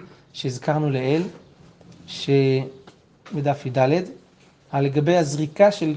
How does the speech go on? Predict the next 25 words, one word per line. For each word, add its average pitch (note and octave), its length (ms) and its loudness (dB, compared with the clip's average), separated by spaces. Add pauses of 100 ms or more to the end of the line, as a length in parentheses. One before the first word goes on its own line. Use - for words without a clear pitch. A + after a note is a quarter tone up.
(100)
קורבן D3 440 -2
דם D3 160 -2
התמיד. D3 460 0 (840)
בואו D#3 180 4
תחזיקו D#3 440 0
גם D3+ 160 4
את D3 80 -4
התמונות D#3+ 500 0
שבנימין D#3 560 0
שלח E3+ 200 -2
לכם, G3 320 2 (640)
כי D#3+ 80 -2
יש D#3+ 160 -2
לנו E3 200 0
פה, E3 400 2 (540)
אה, D3+ 440 2
הרבה D3 280 2
תמונות, E3+ 440 0
וזה. C#3 500 -2
הגמרא F3 320 0
אומרת G#3 240 4
כך, C#3+ 160 -2
"גופה, F#3+ 280 0 (680)
בא F3 240 10
לו G3 440 2